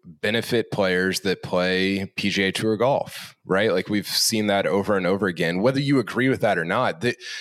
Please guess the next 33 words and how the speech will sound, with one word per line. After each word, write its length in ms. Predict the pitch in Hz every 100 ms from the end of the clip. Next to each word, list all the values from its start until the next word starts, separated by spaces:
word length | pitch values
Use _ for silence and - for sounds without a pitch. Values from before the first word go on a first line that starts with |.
| -
you 140 | 123
get 180 | 127 160
Alex 360 | 101 120 117 110
Noren 240 | 117 107
coming 260 | - 101 95
over 240 | 92 90
and 100 | 92
Tyrrell 280 | - 107 101
Hatton 300 | 113 113 95
coming 260 | - 92 90
over 240 | 90 90
and 100 | 87
playing 260 | 123 101 85
majors, 460 | 113 143 92 90
and 180 | - 98
they 120 | 101
don't, 180 | 95 117 - _ -
they 100 | 113
don't 180 | 135 -
succeed 420 | - - 139 110
'cause 180 | 98 90
they're 120 | 98
not, 200 | 110 - _ _
they 140 | 98
haven't 240 | 101 117 92
been 180 | 104
playing 320 | - 104 98 90
that 160 | 85
type 220 | - 85
of 80 | 65
golf. 300 | 82 98 73 - - - -
Now, 340 | 120 113 98 - - _ _ _ _ _ _ _ _
where, 520 | 113 107 113 131 151